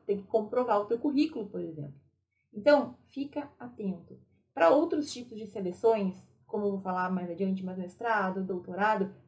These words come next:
tu vai ter que juntar o Lattes e cada um dos papéis que comprovam que aquilo é verdadeiro. Então, quando eu fui fazer minha seleção de doutorado, que foi a última seleção mais séria que eu fiz, pesada, assim,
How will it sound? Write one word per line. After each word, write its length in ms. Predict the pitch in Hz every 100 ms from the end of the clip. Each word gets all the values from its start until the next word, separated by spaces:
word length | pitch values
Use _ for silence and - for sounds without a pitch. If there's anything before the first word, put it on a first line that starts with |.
| -
tu 100 | 214
vai 100 | 208
ter 140 | 240
que 100 | 240
juntar 240 | 233 202
o 40 | 190
Lattes 380 | 190 247 - - _ -
e 160 | 240 -
cada 480 | - 311 381 330 330
um 240 | 262 277 302
dos 220 | 247 262
papéis 760 | - 262 - 220 226 127 -
que 120 | -
comprovam 680 | - 254 254 233 214 233 240
que 100 | 247
aquilo 260 | 233 - 233
é 40 |
verdadeiro. 580 | 226 254 254 233 180 - _ _ _ _ _ _
Então, 360 | 208 208 214 202 _ _ _
quando 160 | 220
eu 60 | 269
fui 120 | 269
fazer 240 | 262 233 214
minha 120 | 220
seleção 400 | 226 202 208 208
de 80 | 202
doutorado, 560 | 202 196 196 196 196
que 80 | -
foi 100 | 214
a 40 |
última 280 | 196 202 226
seleção 600 | 208 208 196 208 208 202 - _ -
mais 400 | 196 202 196 -
séria 480 | - 196 202 226 190
que 80 |
eu 60 | 190
fiz, 320 | - 214 202
pesada, 680 | - 190 175 180 214 220 185
assim, 340 | - 247 233